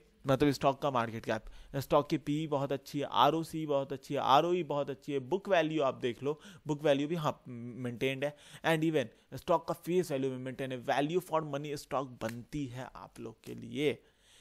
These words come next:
ठीक है। अब यहाँ पे सब चीज़ आप लोग के सामने दिया हुआ है, मैन्युफैक्चरिंग, सेलिंग, फार्मास्यूटिकल्स में है कंपनी, फार्मा वाली कंपनी है गाइस। तो just imagine कितना बड़ा मेजर गेम है, ठीक है। अब यहाँ पे प्रमोटर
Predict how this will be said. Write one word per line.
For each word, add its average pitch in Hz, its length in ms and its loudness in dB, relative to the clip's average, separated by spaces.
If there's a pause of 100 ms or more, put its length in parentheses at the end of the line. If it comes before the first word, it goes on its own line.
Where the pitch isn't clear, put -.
(480)
ठीक 143 200 2
है। 170 160 2 (960)
अब 151 220 4 (440)
यहाँ 131 240 6
पे 147 100 4
सब 123 180 0
चीज़ 151 180 2
आप 139 180 6
लोग 135 160 -2
के 139 100 -4
सामने 127 300 -4
दिया 120 220 0
हुआ 117 180 0
है, 117 60 -6
मैन्युफैक्चरिंग, 120 640 -6
सेलिंग, 120 420 -6
फार्मास्यूटिकल्स 117 840 -4
में 123 120 -4
है 127 180 -4 (300)
कंपनी, 131 400 -4 (300)
फार्मा 131 340 0
वाली 143 240 2
कंपनी 113 400 -8
है 113 220 -10
गाइस। 117 420 -4 (500)
तो 139 60 -4
just 175 260 6
imagine 123 380 2 (520)
कितना 147 220 -2
बड़ा 139 200 6
मेजर 131 300 0
गेम 113 240 -2
है, 110 140 -8 (340)
ठीक 143 120 0
है। 156 100 -2 (180)
अब 147 140 2
यहाँ 143 160 2
पे 143 120 -6
प्रमोटर 131 540 -4